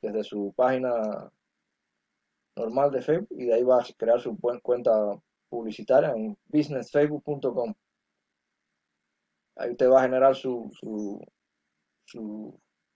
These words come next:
pixel de Facebook con el cual va usted a hacer la, las campañas de retargeting, va a crear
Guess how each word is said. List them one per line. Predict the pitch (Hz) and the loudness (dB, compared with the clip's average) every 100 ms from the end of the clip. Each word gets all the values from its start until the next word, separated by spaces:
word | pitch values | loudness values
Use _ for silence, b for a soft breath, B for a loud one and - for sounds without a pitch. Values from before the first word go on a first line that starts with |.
| _ _ - | _ _ -4
pixel | 156 - 147 | -2 0 -2
de | 135 127 | 0 0
Facebook | 165 180 381 - _ _ _ _ _ _ _ _ _ _ _ _ _ _ _ _ _ _ _ _ _ _ _ _ _ _ _ _ _ _ _ _ _ _ _ _ _ _ | 2 0 -2 -12 _ _ _ _ _ _ _ _ _ _ _ _ _ _ _ _ _ _ _ _ _ _ _ _ _ _ _ _ _ _ _ _ _ _ _ _ _ _
con | - 113 110 | -6 -6 -4
el | 110 101 | -6 -4
cual | - 147 180 | 4 6 8
va | 151 | 6
usted | 131 143 135 | 6 6 6
a | |
hacer | 123 127 131 | 6 2 2
la, | 127 110 101 - _ _ _ _ _ _ _ _ _ _ _ _ _ _ | 4 2 0 -12 _ _ _ _ _ _ _ _ _ _ _ _ _ _
las | - 117 | -4 -2
campañas | - 110 120 135 131 | 0 2 6 6 4
de | 113 107 | 0 0
retargeting, | 123 123 117 110 107 107 _ _ | 2 2 -2 -4 -8 -8 _ _
va | 113 | -4
a | 107 | 2
crear | 117 | 4